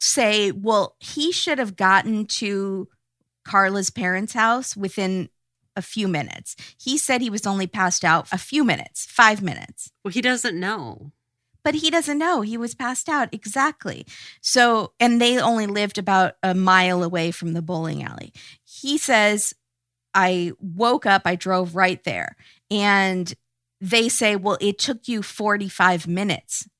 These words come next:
Speaker 1: to get there. That doesn't make sense." But again, how did they know the exact time of the attack?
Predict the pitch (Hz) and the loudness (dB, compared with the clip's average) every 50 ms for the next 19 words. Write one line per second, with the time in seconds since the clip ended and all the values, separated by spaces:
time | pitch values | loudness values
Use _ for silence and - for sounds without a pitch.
0 | _ - - 180 151 175 147 - _ - 110 76 - - - _ - 185 185 202 | _ -8 -8 -6 -4 -4 -4 -6 _ -10 -8 -8 -8 -8 -10 _ 2 4 4 4
1 | 202 - 180 160 165 147 92 113 - - - - - - - - - - - - | 2 -2 -6 -6 -6 -6 -8 -8 -8 -10 -12 -12 -14 -16 -18 -18 -18 -18 -20 -20
2 | - - _ - 233 - - _ _ _ - 233 - 262 269 254 233 214 208 208 | -20 -12 _ -2 -2 -2 -2 _ _ _ -4 -2 0 2 2 4 4 2 0 -2
3 | 220 - _ _ _ _ _ _ _ _ - - 269 302 349 359 269 294 285 277 | -6 -10 _ _ _ _ _ _ _ _ 2 4 6 6 6 4 2 0 2 2
4 | 269 262 262 226 240 226 214 190 185 - 214 202 214 - - - - 220 202 202 | 4 2 2 0 0 -2 -2 -2 -2 2 2 4 2 2 0 -6 -2 0 0 0
5 | 214 220 202 190 185 190 185 170 170 175 - - 220 220 254 294 294 - _ _ | 0 0 -2 -4 -4 -4 -4 -4 -4 -6 -6 -2 0 0 0 0 -4 -8 _ _